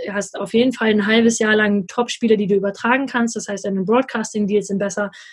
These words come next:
Ähm, du kannst es für Sponsoren und alles viel besser vermarkten. Also eigentlich so ein, eine,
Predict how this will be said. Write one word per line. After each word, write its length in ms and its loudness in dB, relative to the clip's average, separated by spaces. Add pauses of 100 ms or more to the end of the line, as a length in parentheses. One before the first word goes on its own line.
(320)
Ähm, 200 -2
du 60 0
kannst 240 -6
es 60 -10
für 260 2
Sponsoren 480 0
und 100 2
alles 220 -4
viel 160 -2
besser 240 -2
vermarkten. 500 -2
Also 200 -2
eigentlich 200 -2
so 120 -2
ein, 240 -2 (120)
eine, 600 -8